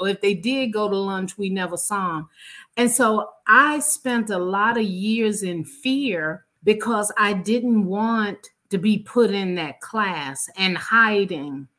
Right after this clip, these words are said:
and all of that. And so my experience is, um, I just want people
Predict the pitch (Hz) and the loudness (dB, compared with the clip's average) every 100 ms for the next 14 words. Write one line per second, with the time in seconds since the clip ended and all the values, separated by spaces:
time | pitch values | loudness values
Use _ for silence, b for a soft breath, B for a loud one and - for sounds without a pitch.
0 | b b b - 190 190 185 185 175 165 | b b b -4 4 4 4 0 -2 -4
1 | 185 160 143 - 196 202 - 233 208 196 | -4 -4 -6 -8 -4 0 0 0 0 -2
2 | 196 B B 180 208 269 311 240 233 - | -8 B B 2 4 6 4 0 -2 -6
3 | - 233 277 240 208 196 - 202 196 190 | -4 -2 -2 -2 -4 -4 0 2 2 -2
4 | 190 196 - - 208 190 180 180 - - | -4 -6 -10 -6 -2 -2 -2 -4 -10 -8
5 | 254 240 269 247 - - _ - 170 196 | -8 -6 -8 -6 -6 -8 _ -12 -2 4
6 | 302 247 - 262 240 - 202 190 190 | 4 2 -2 0 2 2 -2 -2 -6